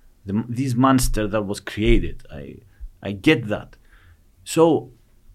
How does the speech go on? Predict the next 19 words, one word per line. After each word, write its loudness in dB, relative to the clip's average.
is 2
there 4
any 0
plan 0
to -6
find -2
people 2
willing 4
to -4
go 2
against -2
Hamas? 6
Because -2
on -4
Twitter, 6
for -2
example, -2
I -2
follow, -2